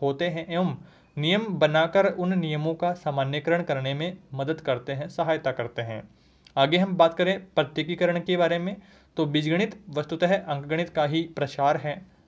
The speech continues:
बीजगणित गणित की एक संक्षिप्त भाषा है, जिसका विकास अंकगणित के साथ ही संभव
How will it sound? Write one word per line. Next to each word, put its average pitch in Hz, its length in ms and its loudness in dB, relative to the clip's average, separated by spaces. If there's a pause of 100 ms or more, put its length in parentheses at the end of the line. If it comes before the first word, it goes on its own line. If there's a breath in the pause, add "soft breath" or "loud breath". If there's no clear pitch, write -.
(100)
बीजगणित 147 500 -2 (220)
गणित 147 200 -4
की 165 300 0
एक 165 440 -4
संक्षिप्त 185 500 -2
भाषा 139 400 2
है, 151 240 -2 (340 soft breath)
जिसका 151 240 4
विकास 156 480 2
अंकगणित 170 520 -4
के 185 140 0
साथ 143 260 4 (100)
ही 175 60 -2
संभव 156 500 -2